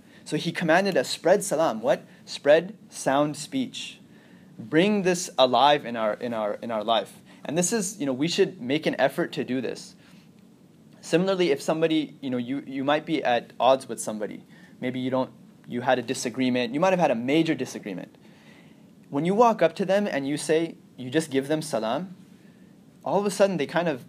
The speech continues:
cool off. They, they, they back down a little bit. They're not so, like, hard against you, right? And, but what happens is some, something, some conflict happens and we just let it get worse and worse. And sometimes our lack of speaking to each other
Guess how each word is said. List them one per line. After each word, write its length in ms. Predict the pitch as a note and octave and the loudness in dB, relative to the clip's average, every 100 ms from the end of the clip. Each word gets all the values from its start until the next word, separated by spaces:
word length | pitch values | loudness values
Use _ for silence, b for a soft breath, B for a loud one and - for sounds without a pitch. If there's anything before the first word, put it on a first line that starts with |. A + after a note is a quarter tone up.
| - | -18
cool 280 | - D#3 B2+ | -8 0 4
off. 240 | C3 - - | 4 2 -8
They, 160 | A2 G#2+ | -10 -8
they, 160 | A#2 G#2+ - - | -8 -10 -14 -12
they 100 | A2 | 0
back 280 | B2 C#3 | 2 2
down 180 | B2+ B2+ | 0 -4
a 40 | B2 | -4
little 200 | G#2 - | -6 -10
bit. 240 | G2 F#2 | -12 -8
They're 100 | B2+ | -2
not 180 | C#3 C3+ | -2 0
so, 200 | D#3+ C#3 | -2 2
like, 220 | A#2 G#2+ - - | 0 0 -14 0
hard 260 | C#3+ C#3+ | 4 4
against 340 | B2+ G2 - - | 2 -8 -14 -16
you, 60 | - - - - | -20 -20 -20 -14
right? 220 | G#2+ C3 B B B B B B - | -12 -12 B B B B B B -4
And, 340 | C#3+ D3 C3+ - | 2 2 0 -10
but 220 | B2+ D#3 | 0 4
what 160 | D#3 F#3 | 6 6
happens 340 | F3+ F3+ G3+ | 4 2 -2
is 140 | E3 C#3 | -2 -2
some, 320 | D#3+ E3+ - | -2 -2 -2
something, 440 | - D#3 E3+ D#3+ | -2 -2 -2 -4
some 220 | C3+ D3+ D3+ | -2 -2 -2
conflict 480 | - D#3+ E3+ C#3+ | 0 0 0 -2
happens 320 | C3+ B2 F3+ F2 | 0 -2 -2 -4
and 100 | C3 | -2
we 120 | E3+ | 0
just 180 | F#3 C#3 | 0 2
let 180 | B2+ | 4
it 160 | D#3 D3+ | 4 2
get 200 | B2+ A#2 | -2 0
worse 260 | C3 D3+ D3+ | 2 2 0
and 140 | A#2+ | -2
worse. 320 | C3+ G#2+ - | 0 0 -4
And 120 | - | -8
sometimes 380 | D#3 F#3 G3+ G3 | -2 0 2 2
our 160 | F3+ C#3 | 2 2
lack 320 | B2+ C#3+ F#3+ | 6 4 6
of 120 | G#3 | 0
speaking 360 | - D3+ C3 B2+ | 2 -2 -2 -6
to 140 | - | -4
each 120 | A#2+ | -2
other 280 | C3 C3+ F#3 | 0 0 -2